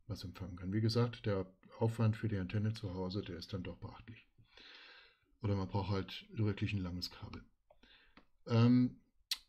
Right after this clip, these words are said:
gucken wir weiter nach den, nach den Mittelwellen. Die Mittelwellen,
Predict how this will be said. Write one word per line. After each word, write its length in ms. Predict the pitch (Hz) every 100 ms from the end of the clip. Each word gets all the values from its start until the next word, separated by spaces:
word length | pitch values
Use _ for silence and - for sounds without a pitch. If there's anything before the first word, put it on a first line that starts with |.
| _ -
gucken 220 | 127 135
wir 100 | 123
weiter 320 | 104 127 151
nach 220 | 131 123
den, 500 | 117 127 113 110 104 - _ _ - 117
nach 160 | 107 110
den 500 | 107 98 92 87 90
Mittelwellen. 800 | 107 107 156 156 131 151 202 185
Die 80 | 113
Mittelwellen, 600 | 104 113 143 143 151 175